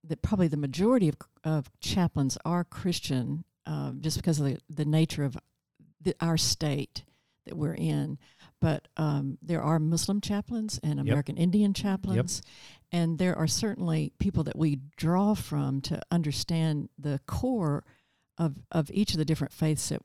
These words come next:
Speaker 1: that we facilitate for, for our facilitating their services. So, um, at the place that I served, there were Christians and Muslims, Rastafarians, Wiccans,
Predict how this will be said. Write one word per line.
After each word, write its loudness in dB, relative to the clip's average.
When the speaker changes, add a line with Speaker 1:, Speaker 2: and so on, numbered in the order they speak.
Speaker 1:
that -4
we 0
facilitate -2
for, -2
for -6
our 0
facilitating -2
their -4
services. -4
So, -4
um, -2
at -4
the -2
place -2
that -4
I 0
served, -2
there -2
were 0
Christians 0
and 0
Muslims, -2
Rastafarians, -2
Wiccans, 0